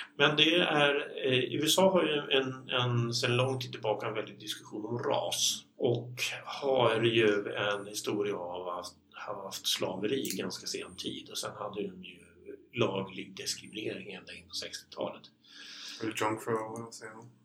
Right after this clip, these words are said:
Speaker 1: Ja, precis. Och, eh, då... Så att de har ju ett, eh, ganska färskt arv utav det där, och därför en, en väldigt livaktig diskussion om just de här sakerna. Och det, sen har det, eh, eh, diskuterats väldigt mycket på de amerikanska universiteten, och det finns mycket teoribildning om,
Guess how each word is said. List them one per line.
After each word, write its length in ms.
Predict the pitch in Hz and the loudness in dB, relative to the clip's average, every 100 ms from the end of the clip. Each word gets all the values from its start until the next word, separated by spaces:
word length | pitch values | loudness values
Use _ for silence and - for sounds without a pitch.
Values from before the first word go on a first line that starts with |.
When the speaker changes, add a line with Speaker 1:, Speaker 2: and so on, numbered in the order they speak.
| _ | _
Speaker 1:
Ja, 280 | 147 113 107 | 8 10 8
precis. 320 | - 101 - - _ _ | 4 2 0 -6 _ _
Och, 460 | - 135 - - - | 4 6 4 2 8
eh, 380 | 135 123 127 123 123 - | 10 10 6 2 2 6
då... 500 | 147 151 160 156 156 - - - _ _ _ _ _ _ _ - | 8 10 8 8 6 -4 -18 -20 _ _ _ _ _ _ _ -2
Så 100 | - | 2
att 60 | 139 | 4
de 140 | 147 | 4
har 160 | 135 131 | 4 6
ju 200 | 120 107 | 6 6
ett, 80 | - | 2
eh, 340 | 110 113 104 | 2 4 4
ganska 200 | 107 - | 2 0
färskt 320 | - 139 - - | -2 -2 0 2
arv 260 | 92 101 | 2 2
utav 240 | - 98 98 | -2 -6 -10
det 80 | |
där, 200 | 98 98 | -10 -10
och 80 | 92 | -4
därför 260 | 107 104 98 | -2 -2 -6
en, 60 | |
en 480 | 95 101 101 - - | -10 -14 -18 -18 -14
väldigt 300 | 104 - 107 | -10 -10 -12
livaktig 460 | 104 95 95 - 90 | -16 -12 -12 -14 -12
diskussion 520 | - - - - - | -12 -12 -14 -14 -14
om 120 | - - | -14 -14
just 200 | - - | -14 -14
de 40 | |
här 80 | - | -16
sakerna. 340 | - - - - _ - - - - - - - | -14 -14 -14 -16 _ -20 -20 -20 -20 -20 -20 -12
Och 140 | - | 0
det, 380 | 107 117 - - | 4 4 4 0
sen 160 | - 135 | 2 4
har 100 | 143 | 6
det, 200 | 107 104 | 6 6
eh, 560 | - - - - - | 2 -6 -8 -6 -6
eh, 60 | 95 92 - - - _ _ _ _ - | -6 -8 -16 -20 -20 _ _ _ _ -6
diskuterats 600 | - - - 135 127 - | -6 -4 4 6 6 2
väldigt 220 | 113 - | -2 -2
mycket 260 | 104 - - | -8 -8 -12
på 80 | |
de 100 | 101 | -10
amerikanska 520 | 98 101 101 95 92 - | -8 -8 -8 -8 -8 -8
universiteten, 840 | 90 - - - 151 156 - 151 | -10 -10 -12 -2 0 0 -2 -2
och 80 | 127 | -2
det 80 | |
finns 180 | 117 - | -4 -8
mycket 180 | - - | -8 -10
teoribildning 840 | - 92 - 113 - 117 120 117 | -10 -10 -8 -10 -8 -6 -4 -4
om, 100 | 110 | -6